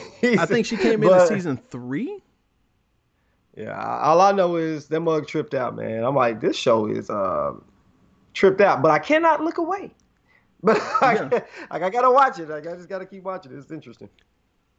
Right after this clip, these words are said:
Speaker 1: Like, you know, like we, we were talking about earlier, like, there's mixed reviews on the, the new It movie where, like, some people are saying it's really good, some people are saying it's not.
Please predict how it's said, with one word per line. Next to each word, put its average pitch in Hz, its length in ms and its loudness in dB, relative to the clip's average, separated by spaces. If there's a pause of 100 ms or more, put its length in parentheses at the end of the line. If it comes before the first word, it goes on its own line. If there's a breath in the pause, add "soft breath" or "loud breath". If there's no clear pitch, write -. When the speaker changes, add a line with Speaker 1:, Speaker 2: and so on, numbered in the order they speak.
Speaker 1:
Like, 170 240 -4
you 202 60 -2
know, 180 100 -2
like 165 260 -4
we, 196 140 -6
we 190 160 -4
were 170 60 2
talking 175 260 -6
about 165 120 -6
earlier, 160 220 -4
like, 131 200 -8
there's 147 200 -4
mixed 147 300 -8
reviews 139 460 -6
on 127 560 -10
the, 120 440 -8
the 120 80 -10
new 127 300 -4
It 131 180 -8
movie 123 300 -8
where, 117 420 -8 (280)
like, 113 240 -16
some 135 160 -8
people 139 180 -8
are 127 40 -8
saying 131 200 -8
it's 123 100 -8
really 131 180 -8
good, 127 220 -4
some 123 140 -10
people 123 160 -10
are 117 60 -12
saying 117 240 -8
it's 113 160 -10
not. 110 340 -12